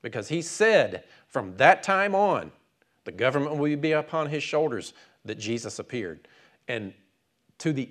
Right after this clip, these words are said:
increase of his kingdom, there will be no end. And then he gives us the parable of the wheat and the tares, and he says, "Yeah, there's, yeah, there's weeds out there. Yeah, of course there's weed. The enemy has come and sown weeds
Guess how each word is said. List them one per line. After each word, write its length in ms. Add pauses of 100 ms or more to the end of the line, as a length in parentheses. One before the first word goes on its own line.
increase 500
of 100
his 140
kingdom, 380
there 100
will 120
be 200
no 220
end. 320 (1900)
And 140
then 140
he 80
gives 260
us 140
the 100
parable 420
of 100
the 60
wheat 220
and 80
the 60
tares, 340
and 80
he 60
says, 240
"Yeah, 180
there's, 240 (100)
yeah, 220
there's 220
weeds 280
out 220
there. 240 (720)
Yeah, 120
of 100
course 260
there's 200
weed. 200
The 100
enemy 260
has 140
come 220
and 80
sown 320
weeds 460